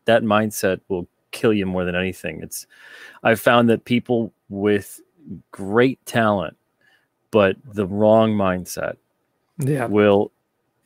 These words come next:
Speaker 1: not come close to the success of someone with, eh, minimal talent,
Speaker 2: Yep.
Speaker 1: but a wonderful mindset.
Speaker 2: Absolutely. It goes a long way. A long way. <laughs> It's so true.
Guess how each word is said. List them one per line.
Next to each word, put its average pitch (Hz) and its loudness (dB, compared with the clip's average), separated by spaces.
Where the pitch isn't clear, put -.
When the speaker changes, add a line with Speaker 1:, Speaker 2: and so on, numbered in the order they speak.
Speaker 1:
not 135 2
come 127 -6
close 135 0
to - -8
the 92 -8
success 95 -2
of - -16
someone 95 -4
with, 90 -8
eh, 160 -2
minimal 147 2
talent, 92 -6
Speaker 2:
Yep. - 0
Speaker 1:
but 120 6
a 110 6
wonderful 107 -2
mindset. 87 -8
Speaker 2:
Absolutely. 151 -6
It 127 -12
goes 156 6
a 156 2
long 156 2
way. 147 0
A - -20
long 160 -8
way. - -14
<laughs> - -12
It's 151 -8
so 147 0
true. 202 -4